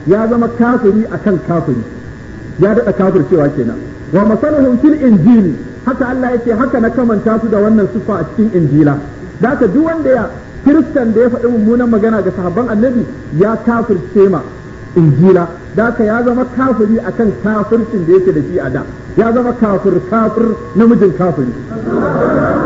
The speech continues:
To wannan shine abin da Allah ya faɗa. Da haka at-taura, injila, qur'ani ta tabbatar da martaba da daraja na waɗannan mutane da suka ba da ransu, da dukiyarsu, da lokacinsu, suka yi layya da duk abin da suka mallaka,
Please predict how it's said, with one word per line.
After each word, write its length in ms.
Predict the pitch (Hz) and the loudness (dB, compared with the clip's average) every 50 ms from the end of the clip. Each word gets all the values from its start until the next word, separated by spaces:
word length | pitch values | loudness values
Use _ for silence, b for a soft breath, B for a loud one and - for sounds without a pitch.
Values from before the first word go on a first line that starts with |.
| - - - - - - - - - - - - - - - - - - - - - - | -2 -2 -2 -2 -2 -4 -4 -6 -6 -8 -8 -8 -8 -10 -10 -12 -12 -12 -12 -8 -2 2
To 60 | 190 | 4
wannan 360 | 226 285 320 302 285 277 - - | 4 4 4 4 2 2 2 4
shine 220 | 302 302 285 269 262 254 - - | 4 4 6 4 4 2 0 -2
abin 220 | 220 214 269 262 | -2 -2 0 0
da 80 | 240 - 208 | 0 -2 -2
Allah 160 | 226 240 220 202 | -4 -2 -2 -2
ya 80 | 185 | -2
faɗa. 240 | 139 156 156 131 120 107 - 147 | -2 -4 -6 -8 -10 -10 -6 -4
Da 80 | 208 269 | -2 -2
haka 180 | 302 - 285 226 | -2 -4 -4 -4
at-taura, 480 | 233 - - - 285 285 277 294 302 269 | -4 -4 -2 0 0 0 0 -2 -2 -2
injila, 460 | 240 226 208 151 190 269 285 277 277 254 | 0 0 0 2 0 0 0 0 -2 -2
qur'ani 540 | 262 233 226 233 240 277 302 294 262 220 - - - - - - - | -2 -2 -2 -2 -2 -2 0 0 0 0 -2 -6 -10 -12 -10 -6 -2
ta 160 | 226 233 233 | -2 -2 0
tabbatar 460 | 233 262 247 214 202 247 - - 254 214 | 0 -2 -2 0 -2 -2 0 -2 -2 0
da 100 | 202 214 | 0 0
martaba 480 | 190 208 226 233 - 247 240 233 214 190 | 0 0 0 -2 -2 -2 -2 -2 -2 -2
da 100 | 185 175 | 0 0
daraja 420 | 156 220 240 247 233 180 190 143 - - - - - - - | 2 2 2 2 2 0 0 -2 -4 -8 -14 -16 -14 -6 -2
na 80 | 180 | -2
waɗannan 380 | 233 254 240 240 233 233 226 214 | 0 0 2 2 2 2 2 2
mutane 480 | 214 233 - 247 214 202 196 208 214 202 - - - - - | 2 2 2 0 0 0 2 2 0 0 -2 -4 -10 -8 -2
da 80 | - 185 | -2 0
suka 220 | - - - 240 214 | 0 0 0 0 0
ba 160 | 208 220 220 | 0 0 0
da 120 | 208 214 202 | 0 0 2
ransu, 340 | 220 233 220 - - 156 135 123 - - - 143 | 2 2 2 0 -2 -6 -8 -8 -10 -12 -6 0
da 100 | 147 190 | 2 2
dukiyarsu, 720 | 185 165 233 254 262 262 262 233 226 240 233 - - 180 135 - - - 147 | 4 6 6 6 6 6 4 4 4 4 2 0 -4 -6 -6 -6 -8 -4 0
da 80 | 165 202 | 2 2
lokacinsu, 680 | 214 254 277 - 277 233 - 240 233 233 - - 170 - | 4 2 2 2 0 0 0 0 0 0 0 -2 -2 -2
suka 200 | 294 - - 269 233 | -2 -2 0 2 4
yi 100 | 220 208 | 4 4
layya 320 | 233 254 269 254 269 247 | 4 4 4 2 2 2
da 80 | 214 202 | 0 0
duk 180 | 151 - - - - | 0 -2 -4 -4 -4
abin 200 | 277 247 269 254 | -4 -2 0 0
da 80 | 240 | 0
suka 200 | - 220 - 233 | 0 0 -2 -2
mallaka, 460 | 202 190 180 175 196 196 - 190 139 | 0 0 0 0 0 -2 -2 -4 -6